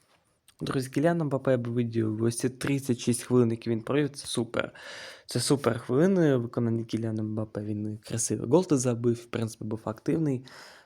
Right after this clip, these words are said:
Тому я саме Кіліана Мбаппе також обрати, але якщо брати так весь матч, да, то саме Джуд Белінгем мені сподобався більше за всіх. Вінні гол плюс пас має.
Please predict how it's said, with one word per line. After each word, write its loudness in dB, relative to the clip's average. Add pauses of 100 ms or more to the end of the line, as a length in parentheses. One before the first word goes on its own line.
Тому -8
я -4
саме -6 (200)
Кіліана -2
Мбаппе 4
також -8
обрати, 2 (180)
але 0
якщо -4
брати -6
так -10
весь 0
матч, -2
да, 0
то -12
саме -6
Джуд -6
Белінгем -8
мені -10
сподобався -8
більше -4
за -4
всіх. -8
Вінні 2
гол -2
плюс -4
пас -2
має. -6